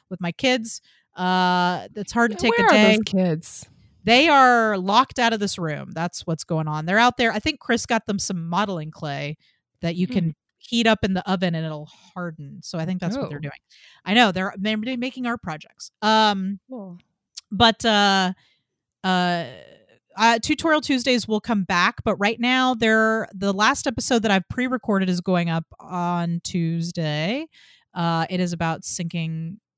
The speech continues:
Speaker 1: sound using a program called Pluralize. And, uh, we will, I will resume Tutorial Tuesdays. It'll come back,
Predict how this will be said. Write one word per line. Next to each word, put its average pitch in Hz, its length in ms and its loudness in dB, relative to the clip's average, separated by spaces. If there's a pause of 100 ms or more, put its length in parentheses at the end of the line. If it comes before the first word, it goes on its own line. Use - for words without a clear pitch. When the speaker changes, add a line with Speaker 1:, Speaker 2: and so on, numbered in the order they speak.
(160)
Speaker 1:
sound 160 560 -4
using 160 320 -4
a 151 40 -6
program 156 360 -6
called 156 280 -12
Pluralize. 175 580 -8 (560)
And, 208 560 0
uh, 220 720 0 (260)
we 220 180 -4
will, 226 440 -2
I 196 120 0
will 214 180 0
resume 214 720 -2 (120)
Tutorial 185 360 -4
Tuesdays. 165 480 -4
It'll 180 140 -4
come 165 200 -4
back, 147 220 -4